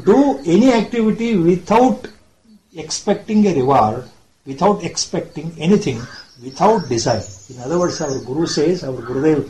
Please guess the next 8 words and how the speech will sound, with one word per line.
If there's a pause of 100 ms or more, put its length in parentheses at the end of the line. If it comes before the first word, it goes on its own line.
(360)
ಬಹಳ
ಸಲ
ಹೇಳಿದ್ದಾರಲ್ಲ, (1400)
desireless
action
is
ಕರ್ಮಯೋಗ. (1120)
ಯಾವ